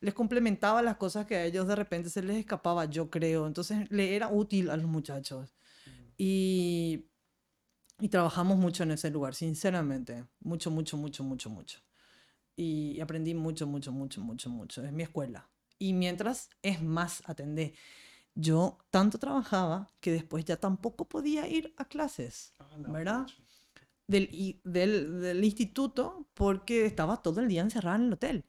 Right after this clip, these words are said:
Speaker 1: Entonces, me, cuando, y me tenía que ir porque, tipo, tu asistencia, qué sé yo, ¿verdad?
Speaker 2: Claro.
Speaker 1: Entonces, a veces cuando me tocaba ir y iba a clases prácticas, yo le pasaba por encima a mis compañeros. Entonces, porque yo ya manejaba
Speaker 2: Claro,
Speaker 1: otro
Speaker 2: vos
Speaker 1: timing de todo,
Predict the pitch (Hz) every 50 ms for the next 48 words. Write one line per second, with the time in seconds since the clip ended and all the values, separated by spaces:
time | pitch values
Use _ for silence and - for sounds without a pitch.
0 | _ - - - - _ _ - 185 170 180 175 180 175 160 165 170 175 165 160
1 | - 170 170 170 170 165 - - 170 156 147 147 151 139 143 139 135 131 139 165
2 | 180 151 160 170 175 175 - 233 277 277 - 190 170 180 170 165 - 180 - 202
3 | - - - 175 175 185 190 196 208 220 220 214 220 220 202 202 202 202 185 175
4 | 180 - 302 302 - 214 196 190 180 165 151 151 151 165 190 226 240 - - _
5 | _ - - - - - - _ _ - 175 165 175 - 214 208 196 180 175 175
6 | 220 208 233 233 240 254 262 262 - 247 - 190 170 175 196 190 165 165 190 185
7 | 160 151 151 165 165 - 160 156 160 - 202 - _ 170 160 160 160 165 170 165
8 | - - 262 269 - - _ _ - - 151 147 143 139 151 160 - 151 151 -
9 | 151 147 147 156 156 156 165 170 160 151 139 135 - - - 170 165 160 147 135
10 | 120 117 123 127 123 - - 131 131 127 113 - - 69 - - - - - _
11 | _ 147 139 135 - 143 139 - - 160 151 165 160 147 147 143 156 165 190 202
12 | 208 214 208 196 - - 175 160 160 165 170 196 190 - - - - 185 180 139
13 | - 208 208 196 123 123 123 202 196 202 208 214 214 220 220 220 226 233 233 220
14 | 196 175 - _ 196 190 190 190 175 165 160 143 135 -